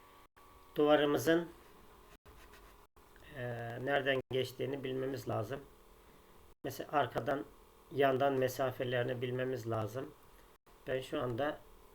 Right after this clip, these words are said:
e, gelişi güzel atıyorum. Duvar komutumuza girdik. Ayarlarına girdik. Buradan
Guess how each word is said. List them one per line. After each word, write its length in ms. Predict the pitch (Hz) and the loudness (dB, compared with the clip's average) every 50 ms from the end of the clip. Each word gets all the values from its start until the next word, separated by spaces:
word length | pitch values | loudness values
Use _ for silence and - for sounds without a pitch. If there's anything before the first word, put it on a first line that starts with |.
| - - | -14 -10
e, 460 | 143 135 131 127 127 123 127 127 123 120 - - - - - - - | -6 -4 -2 -2 -2 -2 -2 -4 -4 -6 -8 -14 -18 -20 -18 -10 -4
gelişi 420 | - 135 135 135 135 - 147 123 | -2 -2 -2 -2 -4 -6 -4 -4
güzel 340 | 127 127 117 139 135 139 127 | -4 -4 -2 -2 -4 -4 -4
atıyorum. 500 | 120 - - - 113 107 107 113 143 143 - - - - - - - - - - - - - - - - - - - - - - - - - | -6 -8 -6 -6 -6 -4 -4 -4 -6 -8 -10 -20 -20 -20 -20 -20 -20 -20 -20 -20 -20 -20 -20 -20 -20 -20 -20 -20 -20 -20 -20 -20 -18 -8 -2
Duvar 340 | 147 143 147 151 151 143 | 0 4 6 4 4 4
komutumuza 680 | - 143 131 _ - 139 131 - - 131 131 120 131 135 | 0 -6 -6 _ -6 -8 -6 -4 -4 -4 -4 -2 -4 -4
girdik. 580 | 117 123 117 110 107 107 123 123 - - - - - - - | -2 -2 -2 -2 -2 -6 -8 -10 -12 -20 -20 -20 -20 -10 -4
Ayarlarına 640 | 135 131 127 127 127 123 127 127 127 123 131 131 127 | -2 0 0 0 0 0 0 -2 -2 -2 -4 -4 -4
girdik. 580 | 113 107 110 110 95 92 113 120 - - - _ _ - - - - - - - - - - - - - - - - - - - - - - - - - - - - - - - - - - - - - - - | -4 -2 -4 -4 -4 -6 -8 -10 -10 -12 -20 _ _ -20 -20 -20 -20 -18 -20 -20 -20 -20 -20 -20 -20 -20 -20 -20 -20 -20 -20 -20 -20 -20 -20 -20 -20 -20 -20 -20 -20 -20 -20 -20 -20 -20 -20 -20 -20 -20 -10 -4
Buradan 400 | 151 151 147 127 131 131 120 - | -2 -2 0 0 0 0 -2 -2